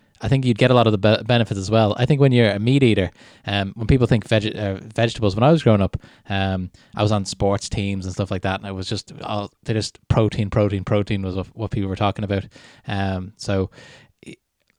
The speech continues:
but then when I talked about, when I thought about vegetables, I thought about, um, like, uh, frozen, uh, veg, uh, heat, heat it up in a microwave, and that's what I'm thinking. I'm like, "I can't live on that." <laughs> Do you know what I mean? That's, uh, but I wasn't putting any of the effort into, um, you know,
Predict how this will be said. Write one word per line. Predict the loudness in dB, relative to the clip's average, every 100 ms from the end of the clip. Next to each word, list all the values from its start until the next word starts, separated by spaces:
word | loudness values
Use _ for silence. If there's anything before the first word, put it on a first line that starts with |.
| -12
but | -10
then | -2
when | 2
I | 2
talked | 4 2
about, | 0 -2 -2
when | -2 0
I | 2
thought | 4 4
about | 2 -2 -2
vegetables, | 0 0 0 0
I | 0
thought | 2 2
about, | 2 0 -2 -10 -10
um, | -4 -2 -2 -6 _
like, | -8 -8 -10 _
uh, | -12 -12 -12 -16 -20
frozen, | -12 -2 2 2 0 -2 -6 -10 _ _ _
uh, | -8 -8
veg, | -4 -4 -2 -2 -4 -8 -12 -16
uh, | -12 -10 -8
heat, | -4 -2 -2 -4
heat | -10 -6 -2
it | -2
up | -2
in | -4
a | -4
microwave, | -2 -2 -2 -2 -4 -8 _ -8
and | -4
that's | -2
what | -2
I'm | 0
thinking. | -2 -2
I'm | -4
like, | -4
"I |
can't | -2 0
live | 0
on | 0 -2
that." | -4
<laughs> | -6 -10
Do |
you | -12
know | 2
what | 4
I |
mean? | 4
That's, | 2 -2
uh, | -6 -8 -18 -20 0
but | 6
I | 8
wasn't | 8
putting | 6 2 -2 -4
any | -2
of | 0
the | 0
effort | 0 -2 -4
into, | -6 -4 -2 -2 -4 _ _
um, | -8 -6 -4 -6 -8 -6
you |
know, | -6